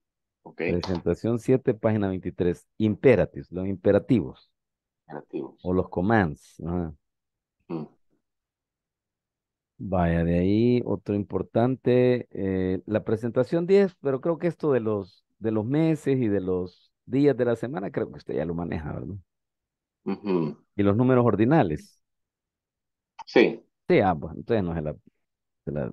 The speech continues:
Speaker 2: pongo ahí, ok. La presentación once, que es la,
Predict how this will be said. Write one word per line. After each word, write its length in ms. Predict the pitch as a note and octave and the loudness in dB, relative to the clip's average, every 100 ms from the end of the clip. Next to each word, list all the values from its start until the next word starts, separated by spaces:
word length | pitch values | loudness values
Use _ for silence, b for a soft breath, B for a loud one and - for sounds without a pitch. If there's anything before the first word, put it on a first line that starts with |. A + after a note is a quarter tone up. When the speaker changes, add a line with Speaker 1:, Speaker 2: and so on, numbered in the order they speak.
| - | -10
Speaker 2:
pongo 260 | - A#1 G1+ | -14 -12 -12
ahí, 140 | - | -14
ok. 360 | - E2+ D2 - _ _ _ _ _ - | -6 -2 -2 -4 _ _ _ _ _ -2
La 160 | F#2+ | -2
presentación 1300 | - F#2+ - F#2+ F#2+ F#2 - G#2+ A2+ A#2 A2 G2+ F#2+ - _ - | 2 0 0 0 2 0 0 0 2 2 0 -2 -6 -14 _ -4
once, 600 | A2+ D3+ F3+ - F#3 G3 _ _ _ _ _ _ _ _ _ _ _ _ _ _ _ _ _ _ _ _ _ _ _ _ _ _ _ _ _ _ | 0 0 0 -2 -2 -2 _ _ _ _ _ _ _ _ _ _ _ _ _ _ _ _ _ _ _ _ _ _ _ _ _ _ _ _ _ _
que 100 | G2+ | -4
es 60 | G2 | -2
la, 220 | G2 | -2